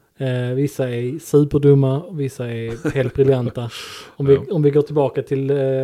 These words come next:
Speaker 1: E Q G då,
Speaker 2: Ja.
Speaker 1: Mercedesen.
Speaker 2: Ja.
Speaker 1: Att den kan, den har ju någonting som kallas tank turn.
Speaker 2: Just det, man kan, just
Speaker 1: Att den,
Speaker 2: det.
Speaker 1: den, det kan bara snurra
Speaker 2: <laughs>
Speaker 1: att jag vet inte,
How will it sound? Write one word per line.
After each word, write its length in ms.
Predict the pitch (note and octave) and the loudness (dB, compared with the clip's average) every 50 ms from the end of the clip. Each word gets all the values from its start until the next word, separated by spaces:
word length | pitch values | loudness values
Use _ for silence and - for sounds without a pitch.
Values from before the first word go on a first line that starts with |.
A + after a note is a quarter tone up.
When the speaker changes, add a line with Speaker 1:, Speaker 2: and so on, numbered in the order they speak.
| C3+ C3+ C3+ C#3 - - _ _ _ _ _ - | -2 -4 -6 -8 -10 -16 _ _ _ _ _ -6
Speaker 1:
E 140 | D#3 C#3+ - - - | -4 -4 -4 -4 -4
Q 180 | - C3+ C3+ | -4 -4 -4
G 360 | C3+ C3 D#3 C3+ A#2 A2+ A2+ - _ _ _ | -2 -2 -2 -2 -2 -4 -10 -16 _ _ _
då, 80 | - C3 | -8 -8
Speaker 2:
Ja. 340 | A#2+ A2+ B2 D#3 - - | -8 -8 -12 -14 -10 -8
Speaker 1:
Mercedesen. 500 | F2+ F2 - C3+ A#2+ A2+ - A#2+ A#2+ A#2+ - _ | -6 -4 -4 -4 -4 -6 -8 -10 -10 -10 -10 _
Speaker 2:
Ja. 220 | - F#2 F2 D#2+ D#2 - _ _ _ _ _ - | -12 -12 -10 -12 -12 -16 _ _ _ _ _ -12
Speaker 1:
Att 140 | C3+ C3 - | -12 -8 -4
den 140 | - C3 A#2+ | -4 -4 -2
kan, 300 | - C#3 C3+ C3 C#3+ C3+ | -2 -4 -2 -2 -2 -2
den 120 | C3+ C3 | -2 0
har 120 | C#3 C#3 | 0 0
ju 60 | C3+ C3 | 0 0
någonting 200 | C3+ B2 B2+ A#2+ | -2 -2 -4 -6
som 60 | - | -6
kallas 220 | - B2+ A#2+ - - | -6 -6 -6 -6 -10
tank 360 | - - D3 A#2+ A2+ - - | -8 -6 -4 -4 -4 -6 -10
turn. 380 | - - A#2+ A2 A2 A2+ A2 - _ _ _ _ _ _ _ _ _ _ _ _ | -12 -10 -10 -10 -8 -10 -12 -14 _ _ _ _ _ _ _ _ _ _ _ _
Speaker 2:
Just 300 | - F#3+ A#3 G#3+ - - | -2 -2 -2 -2 -4 -4
det, 100 | - F#2 | -4 -4
man 160 | F2+ G#2+ F#2 | -2 -2 -4
kan, 300 | - - - B2+ C3 C#3+ | -4 -4 -6 -6 -6 -4
just 140 | D3+ F#3+ D3 C#3 - D3 | -4 -4 -4 -2 0 0
Speaker 1:
Att 60 | D3 | 0
den, 140 | D3+ D#3 D#3+ | 2 2 0
Speaker 2:
det. 80 | D#3 | 0
Speaker 1:
den, 140 | C#3+ C#3+ D3 | 2 2 0
det 80 | C#3+ C3+ | 0 0
kan 180 | D3 D3 C#3 | 0 0 0
bara 200 | C#3+ C#3 C#3 C3+ | 0 0 -2 -2
snurra 580 | - - - D#3+ D#3 D3+ C#3+ C#3 B2+ B2 A#2+ - _ _ _ - D#3+ G#2 | -4 -4 0 2 2 2 2 0 -2 -4 -6 -8 _ _ _ -4 -4 -4
Speaker 2:
<laughs> 340 | - - - - - - - | -4 -4 -10 -14 -12 -6 -4
Speaker 1:
att 140 | - - - - - _ _ _ _ _ _ _ _ _ | -4 -4 -4 -6 -20 _ _ _ _ _ _ _ _ _
jag 120 | - D#3+ D3 | -4 -2 2
vet 200 | D3+ D3+ C#3+ D3+ | 4 4 4 2
inte, 280 | D3+ D#3+ D3 D3 C3+ | 0 -2 0 0 0